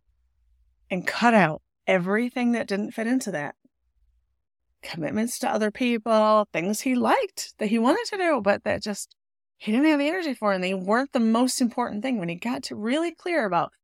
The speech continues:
what he wanted to do in life, it was, I think these were his three. He wanted to be an actor for hire.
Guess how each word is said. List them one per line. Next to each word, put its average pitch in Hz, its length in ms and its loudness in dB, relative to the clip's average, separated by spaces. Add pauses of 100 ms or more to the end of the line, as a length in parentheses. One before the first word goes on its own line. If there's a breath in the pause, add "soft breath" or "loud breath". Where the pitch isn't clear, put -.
(240)
what 294 220 0
he 294 220 0
wanted 254 360 0
to 147 100 -6
do 208 300 -4
in 196 140 -2
life, - 420 -10 (480)
it 190 200 -4
was, 165 480 0
I 190 60 -6
think 196 220 -6
these 180 200 -6
were 156 80 -4
his 151 260 -4
three. - 400 -6 (920)
He 180 180 0
wanted 160 280 2
to 165 80 -6
be 156 200 -4
an - 220 -12
actor 196 340 0
for 320 160 -2
hire. 247 380 0